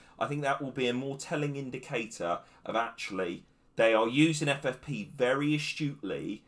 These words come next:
as a marketing ploy now to say, "Look, whilst you know we have this money, we won't be paying over the odds for these players.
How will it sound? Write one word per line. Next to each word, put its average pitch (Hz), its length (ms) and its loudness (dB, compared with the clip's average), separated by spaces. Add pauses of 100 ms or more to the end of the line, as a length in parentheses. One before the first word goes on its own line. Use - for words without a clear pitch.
(280)
as 107 180 2
a 113 60 -2
marketing 107 460 -2
ploy 80 240 -6
now - 220 -10 (120)
to - 100 -10
say, 104 360 2
"Look, 120 200 -2 (140)
whilst 143 420 6
you 113 120 -6
know 139 180 4
we 107 160 0
have 90 200 -8
this - 180 -12
money, 95 340 -4 (180)
we 107 180 -2
won't 131 300 0
be 107 120 -10
paying 92 420 -8
over 101 240 -2
the 98 100 -2
odds 120 220 -2
for - 120 -14
these 85 180 -8
players. 73 480 -6